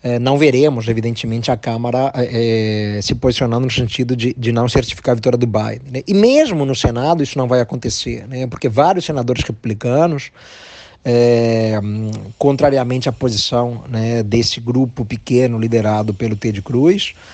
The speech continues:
já reconheceram a vitória do Biden, né, e n-, não farão parte desse circo,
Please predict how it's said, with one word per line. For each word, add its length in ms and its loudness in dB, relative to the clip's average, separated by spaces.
já 340 2
reconheceram 720 0
a 40 -2
vitória 300 -6
do 80 -4
Biden, 580 -2
né, 240 -2
e 120 -4
n-, 160 -6
não 260 0
farão 300 0
parte 380 0
desse 260 0
circo, 720 -4